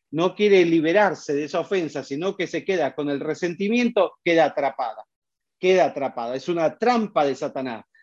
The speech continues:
Satanás te muestra la ofensa, Satanás te dice, "Te ofendió, te ofendió, te ofendió, te ofendió". Y entonces se te,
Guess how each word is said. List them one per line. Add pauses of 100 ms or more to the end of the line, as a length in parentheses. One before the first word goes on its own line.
(100)
Satanás
te
muestra
la
ofensa,
Satanás
te
dice,
"Te
ofendió,
te
ofendió,
te
ofendió,
te
ofendió". (300)
Y
entonces
se
te,